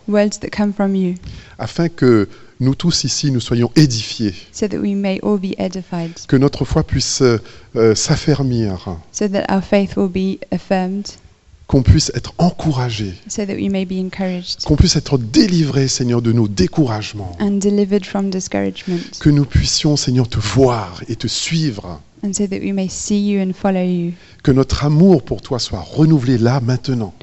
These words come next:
Speaker 1: May our love for you be renewed now.
Speaker 2: Seigneur, je te prie, je te remets ce temps dans le nom de Jésus-Christ.
Speaker 1: I
Speaker 2: Amen.
Speaker 1: give you this time in the name of Jesus. Amen.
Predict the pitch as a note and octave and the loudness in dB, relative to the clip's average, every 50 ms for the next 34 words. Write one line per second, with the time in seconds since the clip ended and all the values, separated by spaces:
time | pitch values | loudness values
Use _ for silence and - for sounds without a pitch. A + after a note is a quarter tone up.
0 | - - - - _ - G#3 G3+ G3 G3 G3+ G#3 A3 G#3 - - G#3+ G#3 G3+ F#3 | -20 -20 -20 -12 _ -2 0 0 0 0 0 0 0 0 0 -2 0 0 0 0
1 | G3 F#3+ F#3 F#3+ F#3+ F#3+ G3 G3 G3+ G#3 G3 G3+ F#3+ F#3 F#3 F3 F3+ F3 - - | -2 -2 0 0 0 0 0 0 0 0 0 0 0 0 0 0 -2 -6 -8 -14
2 | - - - - _ - - - A#2 G#2+ A2+ A2+ A2 G#2+ A2+ A2 - A#2 G#2+ G2+ | -18 -18 -18 -20 _ -12 -6 -4 -2 -2 0 0 -2 -2 -4 -6 -4 -4 -4 -4
3 | - - - - - - C#3 C3+ D3+ D#3+ - - - - - _ _ _ - - | -4 -4 -4 -4 -4 -2 -4 -6 -6 -8 -10 -14 -20 -20 -20 _ _ _ -12 -10
4 | G#2 - B2 A2 - - C#3+ C#3+ D3 D3+ D3+ D3+ - - - A#2+ A2 G#2+ G2+ G2 | -6 -2 -2 -2 0 2 2 4 4 4 2 2 0 -2 -2 0 2 2 2 0
5 | G2 - - - - - B2 A#2 C3+ D3 C#3 A2+ G2+ G2 F#2+ F2+ F#2+ A2 B2 C3+ | -2 -8 -16 -6 0 2 2 2 2 0 0 0 0 2 0 0 0 0 0 0
6 | C3 B2 A#2 G#2+ G#2+ A2+ A2 G#2 A2+ G#2+ G#2 G#2 A2+ - - - - - - - | 0 -2 -2 -2 -4 -4 0 2 2 2 2 2 -4 -8 -8 -10 -10 -12 -20 -16
7 | - - G#3 G#3 G3+ E3 D#3+ - - G3 G3+ G#3+ G3 G3+ G#3 G#3 G3 G3+ F#3+ - | -10 -6 -4 -4 -4 -4 -8 -12 -10 -4 -4 -2 -2 0 -2 -2 -2 -2 -4 -4
8 | - - F#3+ F#3+ F#3 F#3 F#3+ G3 G3 F#3+ F#3+ F#3 F#3 - G3 F#3 F3+ F#3 F#3 - | -2 -2 -2 -2 -2 -2 -2 -2 -2 -2 -4 -6 -6 -6 -8 -8 -8 -8 -12 -10
9 | - F#3 E3+ F3 F3+ F3+ E3+ F3+ | -10 -8 -8 -10 -10 -14 -16 -18